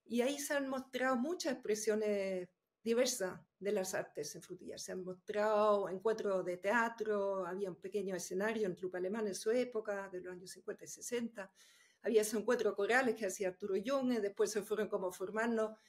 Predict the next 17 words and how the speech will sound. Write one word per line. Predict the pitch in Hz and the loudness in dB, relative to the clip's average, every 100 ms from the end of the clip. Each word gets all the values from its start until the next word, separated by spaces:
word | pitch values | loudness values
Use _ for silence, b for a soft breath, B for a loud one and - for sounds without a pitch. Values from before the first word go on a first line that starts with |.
| B B _ | B B _
a | - | -4
partir | 208 240 202 | 0 2 4
de | |
ahí | 190 | 4
las | 185 175 | 4 0
semanas | 180 196 185 | -2 -2 -2
musicales, | 185 202 277 311 302 | -4 -2 2 2 0
y | |
las | 262 254 | -2 0
semanas | 247 254 | 2 2
musicales | 254 254 285 277 | 2 2 2 2
siempre | 294 262 285 | -2 -4 -2
soñaban | 277 233 269 285 202 | 0 2 4 4 2
con | 196 | 0
un | 170 | 0
espacio | - - - - - | -4 -8 -10 -12 -16
propio. | 90 - | -20 -20